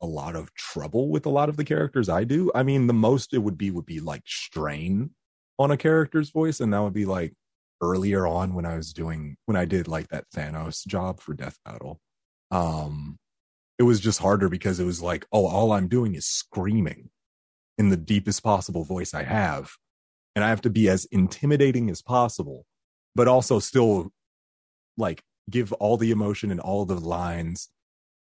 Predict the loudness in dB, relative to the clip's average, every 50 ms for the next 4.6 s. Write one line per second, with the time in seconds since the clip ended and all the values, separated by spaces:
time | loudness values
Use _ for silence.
0 | _ _ _ _ 0 2 4 4 4 2 2 0 0 -2 -6 -10 0 4 6 8
1 | 8 6 6 4 4 4 6 6 6 4 2 2 2 0 0 -2 -2 -2 -4 -8
2 | -8 -10 -12 -16 -16 _ -14 -8 -4 -2 -2 -2 -2 -4 -6 -6 -8 -8 -8 -6
3 | -6 -8 -8 -10 -12 -16 -14 _ -10 -8 -8 -8 -10 -12 -10 _ -8 -6 -6 -6
4 | -8 -6 -6 -8 -8 -8 -8 -8 -8 -8 -10